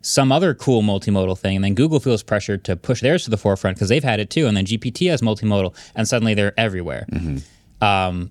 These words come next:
Speaker 1: these Meta glasses that I'm wearing got an early access update a day ago
Speaker 2: Mm-hmm.
Speaker 1: that enables their multimodal A I function. So there's a Meta assistant in these, these glasses, which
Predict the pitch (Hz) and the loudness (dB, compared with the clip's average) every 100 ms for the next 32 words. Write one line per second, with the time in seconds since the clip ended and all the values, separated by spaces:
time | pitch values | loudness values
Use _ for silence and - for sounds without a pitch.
0 | - 110 117 113 107 98 92 120 101 113 | -4 0 2 2 2 0 0 0 2 -2
1 | 143 110 101 92 87 85 98 113 _ _ | -2 -2 -2 -2 -2 -4 -6 -8 _ _
2 | - 107 101 104 113 107 101 110 104 - | -2 0 0 0 0 0 0 -2 -4 -4
3 | 98 98 90 90 - _ _ - - 107 | -4 -2 -2 -2 -6 _ _ -16 -4 -2
4 | 107 131 113 87 71 104 - 90 87 82 | 0 0 -2 -4 -6 -6 -4 -4 -2 -6
5 | 95 98 90 90 110 110 110 107 95 127 | -2 0 0 -2 0 0 2 -2 0 0
6 | 180 123 95 92 95 90 - 90 78 87 | 0 -2 -2 -2 -2 -2 -4 -4 -4 -8
7 | - 104 - - 107 104 104 98 95 98 | -10 -12 -10 -4 0 2 2 2 2 2
8 | 107 113 120 113 - 120 - 107 98 - | 2 2 0 -2 -2 -4 0 -2 -2 -2
9 | 98 104 113 - - - 110 110 107 98 | 0 2 0 -4 -12 -6 0 0 2 0
10 | 90 107 123 - - - - 104 - - | 0 -2 -4 -6 -8 -12 -4 -2 -2 -10